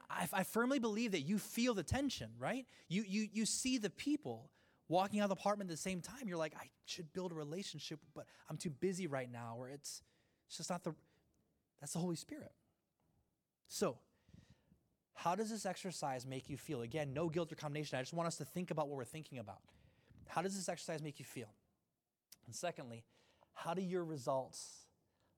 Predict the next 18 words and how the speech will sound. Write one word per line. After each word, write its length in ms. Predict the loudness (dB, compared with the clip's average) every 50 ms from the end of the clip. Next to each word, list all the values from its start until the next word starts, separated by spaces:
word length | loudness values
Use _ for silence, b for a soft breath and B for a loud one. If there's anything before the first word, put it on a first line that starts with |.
| _ -2
line 320 | 0 0 0 0 0 0
up 300 | 0 -2 -2 -6 _ -20 _ b b b b b b b b b
with 120 | -8 -4 -2
what 140 | -2 -4 -2
Jesus 360 | -2 -2 -2 -2 -4 -6 -6
is 120 | -8 -6
asking 420 | -6 -6 -6 -8 -10 -12 -12 -12 -12
us 160 | -12 -14 -16
to 100 | -18 -18
do? 120 | -18 -18 -20 -20 -20 _ _ _ _ _ _ _ _ _ _ _ _ _ _ _ _ _ _ _ _ _ _ _ _ _ _ _ _ _ _ _ _ _ _ _ _ _ _
How 140 | -4 -2 -2
do 80 | 0 0
your 120 | 0 0
results 640 | 0 0 2 2 0 0 0 -4 -12 -14 -14 -16 _ b b b b b b _
line 240 | 0 2 2 2 2
up 120 | 0 -2
with 100 | -2 -4
Jesus, 480 | -4 -4 -4 -4 -4 -6 -10 -10 -12